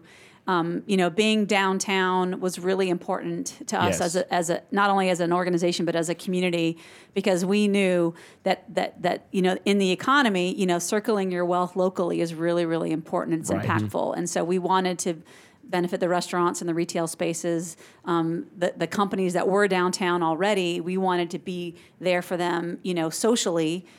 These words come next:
Speaker 1: you know, hosting events for their staff and their teams.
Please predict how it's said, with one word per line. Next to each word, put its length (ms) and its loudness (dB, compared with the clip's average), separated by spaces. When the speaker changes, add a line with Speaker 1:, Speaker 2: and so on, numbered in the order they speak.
Speaker 1:
you 100 -4
know, 120 2
hosting 400 0
events 340 0
for 140 -6
their 180 0
staff 500 -4
and 100 -6
their 160 0
teams. 680 -6